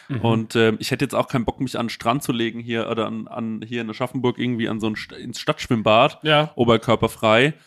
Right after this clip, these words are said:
Speaker 2: und, äh, mir dann mi-, mich bei den Pommes anzustellen. Das würde ich jetzt nicht machen. Aber irgendwo hinfahren, meine Bahn schwimmen, sofort wieder, dann schlüpfe ich da in mein Tuch rein und ge-, geh mich umziehen und dann, das, da sieht dich ja schon keiner mehr dabei. Das bockt wirklich niemanden. Das sind wirklich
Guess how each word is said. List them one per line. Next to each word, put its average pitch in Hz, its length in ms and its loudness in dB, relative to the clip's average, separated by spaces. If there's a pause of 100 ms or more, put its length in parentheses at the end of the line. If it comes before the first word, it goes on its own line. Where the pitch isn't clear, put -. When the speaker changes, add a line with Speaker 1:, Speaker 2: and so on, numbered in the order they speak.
(160)
Speaker 2:
und, 123 360 2
äh, 113 120 6
mir 113 140 0
dann 113 240 0
mi-, 113 260 -4
mich 127 220 -4
bei 117 80 2
den 113 120 2
Pommes 147 280 2
anzustellen. 107 640 -4
Das 131 140 0
würde 160 120 4
ich 143 60 -2
jetzt 139 180 -4
nicht 131 160 -2
machen. 110 300 -8
Aber 127 460 4
irgendwo 127 240 2
hinfahren, 180 520 6
meine 123 220 2
Bahn 147 300 6
schwimmen, 160 420 0
sofort 139 420 4
wieder, 135 340 4 (380)
dann 117 120 -4
schlüpfe - 200 -4
ich 135 80 -6
da 135 120 6
in 123 80 4
mein 117 160 2
Tuch 170 260 0
rein 139 380 4
und 120 340 -4
ge-, 117 200 -4
geh 127 160 0
mich 127 140 0
umziehen 143 420 0
und 117 200 -4
dann, 113 300 -4
das, - 320 -6
da 110 120 0
sieht 123 200 -6
dich 139 100 -6
ja 117 80 -2
schon 107 140 -6
keiner 101 260 -4
mehr 98 120 -8
dabei. 98 360 -6 (360)
Das 110 120 -6
bockt - 300 2
wirklich 127 320 -4
niemanden. 117 420 -6
Das 107 140 -8
sind 127 100 -2
wirklich 131 300 -6